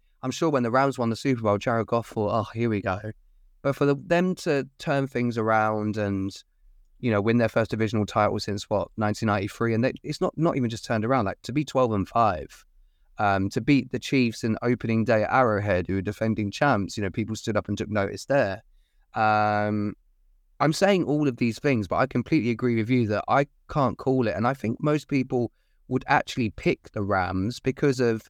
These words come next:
Stafford knowing Ford Field, um, the motivation to go back there and win, the fact that they've hit, you know, home runs on Kyren Williams and Puka Nacua in the fifth round,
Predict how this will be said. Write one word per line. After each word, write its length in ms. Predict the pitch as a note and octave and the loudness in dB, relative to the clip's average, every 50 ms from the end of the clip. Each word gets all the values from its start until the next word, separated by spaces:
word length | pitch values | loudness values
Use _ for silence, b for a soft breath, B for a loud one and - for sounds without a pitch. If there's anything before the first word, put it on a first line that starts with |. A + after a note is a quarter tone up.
| _ _ _ _ _ _ _ _ _ | _ _ _ _ _ _ _ _ _
Stafford 520 | - - - - C#3+ C3 A#2+ - - A2+ G#2+ | -20 -10 -2 0 2 2 2 0 -2 -2 0
knowing 360 | A#2 B2 B2+ B2+ B2 A2+ G#2+ | 2 2 4 4 4 2 0
Ford 320 | - - A2+ G#2 G2+ F#2+ | -2 -2 -2 -2 -2 -2
Field, 600 | - - - G#2 G2+ G2 F#2+ F#2+ F#2 F#2+ F2 - - _ _ _ _ _ _ _ - | -4 -4 -2 0 0 0 0 0 -2 -4 -6 -10 -16 _ _ _ _ _ _ _ -4
um, 280 | A2 G#2+ G#2 G2 G2 G2+ | 0 0 2 2 0 0
the 80 | G#2+ | 0
motivation 560 | G#2+ B2 C3+ A#2 A#2 A2+ B2+ B2 A#2+ - A#2 G#2+ | 2 2 2 2 2 0 0 0 0 -2 -2 -2
to 100 | - A#2 | -4 -4
go 240 | A2 - B2 B2+ B2+ | -2 0 2 2 2
back 320 | A2+ B2 G2 - - - | 0 -2 -4 -4 -6 -4
there 260 | - G2+ G2 G2 F#2 | -2 0 0 0 0
and 140 | F#2 F#2+ F#2+ | -2 -2 -2
win, 340 | G2+ G2+ G2 F#2+ F#2 F#2+ F#2 - _ _ _ _ - | -2 -2 -2 -2 -2 -4 -4 -6 _ _ _ _ -10
the 80 | - A#2+ | -8 -4
fact 220 | - - C3+ G#2+ | 0 2 2 2
that 100 | A#2 A2+ | 0 -2
they've 180 | A#2 A#2 A2 - | -2 -2 -2 -4
hit, 240 | - D#3 B2+ - _ _ _ _ _ - | -4 -6 -6 -6 _ _ _ _ _ -6
you 120 | A#2+ A#2+ | -4 -2
know, 180 | A2+ G#2 G2+ F#2+ | 0 0 0 -2
home 340 | F#2 - C3+ B2 A#2+ A#2 | -2 -2 -2 0 0 2
runs 300 | A#2 A#2 A#2 A#2 A#2 A2 | 2 2 2 0 0 0
on 420 | - A2 G#2+ G#2+ G#2+ G#2 G2+ - - _ - | 0 2 2 2 0 0 -2 -4 -6 _ -6
Kyren 340 | - B2+ A#2+ A2+ A2 A2 A2 | -2 0 2 2 2 2 2
Williams 540 | A2+ A2+ A2 A2 G#2+ G#2 G#2 G#2+ G#2+ G2+ A2 | 2 2 2 2 2 2 0 0 0 -2 -2
and 180 | G#2+ G2 G2 | -2 -2 -2
Puka 220 | - A#2+ A2+ - A#2 | -2 -4 -4 -2 -2
Nacua 380 | G#2+ G#2 G2+ - B2+ A#2 A2+ | -2 -2 -2 -2 -2 0 0
in 80 | A2 G#2 | 0 0
the 80 | G2 - | -2 -4
fifth 280 | - B2+ A2+ - - | -4 -6 -6 -4 -2
round, 520 | A2+ G#2+ G#2+ G#2+ G#2+ G2+ G2+ G2 G2 F#2 | 0 2 2 2 2 0 0 -2 -4 -6